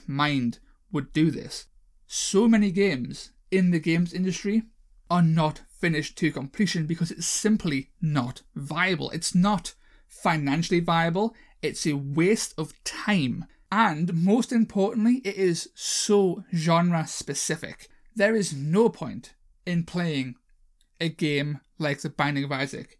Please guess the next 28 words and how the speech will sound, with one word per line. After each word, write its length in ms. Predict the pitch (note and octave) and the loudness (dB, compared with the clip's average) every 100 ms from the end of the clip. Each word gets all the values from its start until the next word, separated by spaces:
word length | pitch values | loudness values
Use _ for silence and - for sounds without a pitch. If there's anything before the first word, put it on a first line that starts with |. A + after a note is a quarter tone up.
| - | -6
to 120 | F3 | -4
completion 640 | E3 D#3 - F#3 F#3 F3+ E3+ | -2 -2 0 0 0 -2 -2
for 140 | D#3 | -4
review, 440 | D3 C#3+ C3 A2+ - _ _ - | -4 -4 -6 -8 -14 _ _ -2
or 220 | F3 - - | -2 -2 0
any 500 | F3+ F#3 F3 C#3 - C#3 | 4 6 6 2 -6 -4
roguelike. 520 | D3 D3 C#3 A2+ - | 0 0 -2 -8 -6
It's 180 | F3+ - | -6 -2
simply 640 | - - F#3+ G3+ E3+ C#3+ | 0 2 4 4 2 0
not 400 | C#3 C#3+ C3+ - | 0 0 -2 -4
feasible. 460 | - F#3+ F#3 D3+ B2 | -2 4 4 2 0
These 260 | D3+ F#3+ E3+ | 4 4 4
games 340 | F3+ E3 D3 | 0 0 -4
are 180 | A#2+ C3+ - | -6 -6 -4
too 220 | G3+ F#3+ | 0 2
long. 240 | E3+ E3+ | 2 2
They 100 | D#3 | 2
are 80 | D#3+ | 2
designed 680 | E3+ D#3+ D3 F3+ F#3+ C#3 C3+ - - - _ | 2 0 0 0 2 0 -4 -12 -20 -20 _
to 140 | - E3+ | -2 0
last 400 | D#3+ D3+ - - - - | 2 0 -4 -12 -20 -6
potentially 800 | - F3 - - A3 A3 F3 D3 | 0 0 0 4 6 6 2 -2
forever. 800 | D3+ - D3+ - - F3+ C#3 F2+ - | -2 -4 -4 -4 -2 -2 -2 -10 -12
Some 360 | - A3+ C#4 - | -2 0 0 -2
people 260 | C#4+ C4 | -6 -4
have 180 | F#3 - | -4 4
put 200 | - - | 6 6
in 300 | G#3+ D#3 | 4 0